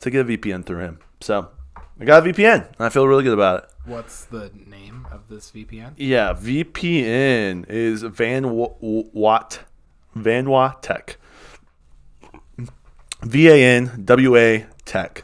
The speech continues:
Speaker 1: So, um, so far it's been good, really good. I have it on my phone and on my, uh, uh, computer. So kind of excited to see how this works. I know there's a lot of talk about V P Ns. I'm familiar with what V P Ns are.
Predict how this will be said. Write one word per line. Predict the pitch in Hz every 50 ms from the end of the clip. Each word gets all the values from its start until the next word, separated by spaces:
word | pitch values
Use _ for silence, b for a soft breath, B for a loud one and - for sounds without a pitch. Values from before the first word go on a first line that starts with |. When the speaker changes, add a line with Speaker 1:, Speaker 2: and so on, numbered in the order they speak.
| _ _ -
Speaker 1:
So, | - - 92 92 90 85 - _
um, | - 110 110 113 110 107 107 110
so | - - 196
far | - 196 143
it's | - -
been | 127 117
good, | 120 117 120 -
really | 117 120 117 110
good. | 110 117 120
I | 117 110
have | 117 110
it | 107
on | 107 107
my | 101 98 95
phone | - - 104 104 101 101 104
and | - 101 104 104 101 101
on | 101 98 98
my, | 98 98 92 90 90 87 87 - - -
uh, | 101 95 87 87 82 82 - - _ - - - - -
uh, | - 98 95 -
computer. | - - - 101 101 95 90 85
So | - - 95 - - _ _ - _ _ _ _ -
kind | - 180 208
of | 190
excited | 139 - - 143 135 123
to | 107
see | - - 120 110
how | 113 110 107 98
this | 92 - -
works. | 110 104 101 - - - B B B B B B B B
I | 120 127
know | 139 143 143
there's | 139 131 120
a | 123
lot | 117 120 120 117 110
of | -
talk | 123 120 -
about | 117 107 113 123 120
V | 127 123
P | - - 127 123
Ns. | 120 120 117 - -
I'm | 113 110 104
familiar | - - 98 101 104 104 101 95 87
with | 85 92 98 98 - -
what | 98 101 95 -
V | 101 95
P | - - 101 92
Ns | 90 82
are. | 85 87 190 196 101 101 - - - -